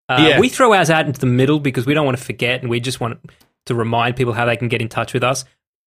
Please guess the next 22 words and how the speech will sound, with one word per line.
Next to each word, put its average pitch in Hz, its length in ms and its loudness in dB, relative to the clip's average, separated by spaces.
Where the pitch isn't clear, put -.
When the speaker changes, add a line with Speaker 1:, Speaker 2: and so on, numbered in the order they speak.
Speaker 1:
So - 200 -2
Speaker 2:
Mm. 117 80 -6
Speaker 1:
don't 196 260 4
start 185 340 0
thinking 156 400 0
it's 143 180 -6
the 127 180 0
end 170 340 -4
and 120 160 -2
switch 151 400 2
Speaker 2:
<laughs> - 0 -
Speaker 1:
off 190 260 4
just 143 160 -2
because 139 320 0
you 131 120 0
hear 135 200 0
Matt 131 280 -2
going, 123 340 0
"Podcast 247 560 0
at - 60 -8
Multiple 127 280 -4
Nerdgasm." 185 480 -2